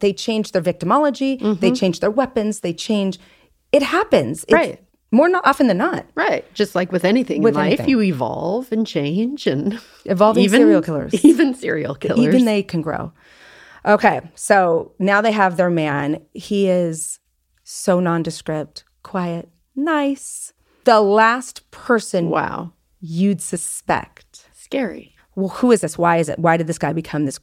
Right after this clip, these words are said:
Speaker 1: crazy killer? If he was somebody who everyone's like, "Yeah, that guy's always been weird.
Speaker 2: Right.
Speaker 1: He's, he's cold and callous, or he's impulsive and gets in bar fights."
Speaker 2: Growing up, he tortured cats
Speaker 1: Exactly.
Speaker 2: and was a recluse as a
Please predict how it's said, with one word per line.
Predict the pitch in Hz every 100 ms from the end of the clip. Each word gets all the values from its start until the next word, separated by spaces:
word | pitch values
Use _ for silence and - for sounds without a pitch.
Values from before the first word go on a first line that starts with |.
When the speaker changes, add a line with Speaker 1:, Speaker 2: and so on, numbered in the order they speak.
| _
Speaker 1:
crazy | - - - 165 165 156
killer? | 156 165 143 - - _
If | 415 392
he | 427
was | 403 403
somebody | - - 349 339 330
who | 262
everyone's | 208 185 165
like, | 151
"Yeah, | 165 143 160
that | 151
guy's | 151 147
always | 165
been | 185 185
weird. | 156 147 143 143
Speaker 2:
Right. | 180 143
Speaker 1:
He's, | - _
he's | _ 180 -
cold | - 190 190
and | 202
callous, | - 160 160 165 - - _ -
or | - 185
he's | 190
impulsive | 185 170 - 196 - 190
and |
gets | 185 185
in |
bar | 185 156
fights." | 147 147 - -
Speaker 2:
Growing | - 151 151
up, | 160 156 -
he | 170
tortured | 143 - 143 139 170 151
cats | - 143 147 _ - -
Speaker 1:
Exactly. | - 180 147 110 143 -
Speaker 2:
and | 143 156
was | 160 156 143 - - - _ _
a | 196
recluse | 165 151 - 170 156 - -
as | 139
a | 175 175